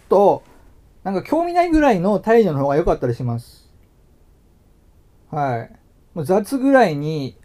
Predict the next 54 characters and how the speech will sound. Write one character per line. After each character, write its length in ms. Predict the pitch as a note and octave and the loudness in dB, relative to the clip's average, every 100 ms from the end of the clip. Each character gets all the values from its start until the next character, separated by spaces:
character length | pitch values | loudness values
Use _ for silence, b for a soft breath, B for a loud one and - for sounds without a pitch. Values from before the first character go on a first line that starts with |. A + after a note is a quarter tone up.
| b b | b b
感 240 | G#3+ A3+ | -6 -4
じ 100 | B3 | -2
だ 120 | A#3 | -2
と、 460 | - G3 F#3+ A#2+ - b b b b b b _ _ _ _ - | 0 2 2 0 -6 b b b b b b _ _ _ _ -8
あ 280 | D#3 D#3 | -4 -4
の、 480 | C#3+ C3+ C3 B2+ B2+ | -4 -4 -4 -2 -4
い 60 | C#3+ | -6
い 20 | |
で 40 | E3+ | -8
す 40 | |
よ 60 | C#3 | -8
ね。 120 | D3 | -8
好 200 | - C#4+ | -2 0
意 80 | G3 | 2
は 60 | |
出 140 | C3 E3+ | 2 0
な 120 | F3 | -2
い 80 | A#2 | -4
で 60 | |
す 140 | A#2 - | -12 -18
よ 60 | |
ね。 120 | D3+ - _ _ _ _ _ _ _ _ _ _ _ _ _ _ - | -20 -20 _ _ _ _ _ _ _ _ _ _ _ _ _ _ -16
う 40 | |
ん。 360 | C#3+ C3 B2 - | -12 -10 -12 -10
な 160 | F3+ C4+ | -6 -2
の 160 | E4 B3 | 0 0
に 140 | D4 | 0
他 360 | - D#3+ G#3 A#3 | -2 -2 0 2
の 340 | A#3+ A#3+ A3+ - | 4 4 2 -4
子 160 | G#3 | -4
と 120 | G#3 | 2
は 80 | A#3+ | 2
仲 280 | E3 F3+ G#3 | 2 0 0
良 80 | F#3 | 0
く 80 | C3 | -4
話 300 | D3 D3+ C#3 | -6 -6 -6
し 40 | |
て 140 | - | -4
る 80 | D3 | -4
み 80 | D3+ | -4
た 120 | B2 | -8
い 60 | F#2 | -16
な。 140 | C3 - - | -18 -16 -6
「な 140 | A#3+ | -4
ん 100 | C4+ | -2
な 100 | G3 | -2
の 80 | C#3 | -2
こ 120 | C#3+ | -2
の 100 | C3+ | -4
人」 200 | C3 C3+ | -2 -4
み 80 | A#2+ | -4
た 100 | A2+ | -8
い 80 | - | -14
な。 140 | B2+ | -20